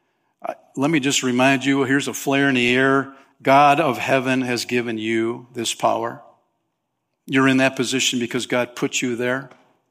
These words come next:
He has made you ruler over all the inhabited world and has put, this is, hang on to this now, even the wild animals and birds under your control. You,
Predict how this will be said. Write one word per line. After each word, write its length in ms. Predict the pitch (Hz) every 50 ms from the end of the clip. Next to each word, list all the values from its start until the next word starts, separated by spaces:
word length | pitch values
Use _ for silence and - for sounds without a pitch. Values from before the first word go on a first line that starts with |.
| _ _ _ _ _ _ _ _ _ _ _ _ - - -
He 160 | - 185 185
has 160 | 180 165 -
made 280 | 160 160 165 170 170 135
you 160 | 165 170 -
ruler 280 | 151 156 170 165 165 151
over 300 | 151 156 147 143 147 156
all 280 | - 123 135 156 170
the 160 | 170 170 160 147
inhabited 560 | 143 139 143 151 156 143 143 - 143 135 123
world 520 | 131 131 135 135 143 147 147 151 151 143
and 260 | 143 123 120 120 120
has 320 | 123 135 131 131 123 - -
put, 600 | - - - - - 160 151 143 - - - -
this 180 | - 156 - 160
is, 200 | 139 127 - - -
hang 200 | - 143 143 151
on 120 | 160 160 156
to 80 | 135
this 220 | 117 123 110 - -
now, 300 | 123 117 123 135 - - - - - - - _ _ _ -
even 260 | 170 175 160 170 156
the 60 | 143
wild 380 | 135 131 143 156 160 151 139 135
animals 460 | 143 160 156 151 147 147 147 127 139
and 180 | 127 120 110
birds 360 | 104 151 151 156 151 127 - -
under 200 | - 143 143 143
your 180 | 135 135 135 131
control. 800 | 131 - 139 123 - - 151 156 156 151 139 123 123 123 - - - - - _ _ _ _ _ _ _ _ _ _ _ _
You, 720 | - 117 131 165 208 247 247 180 131 123 - - - -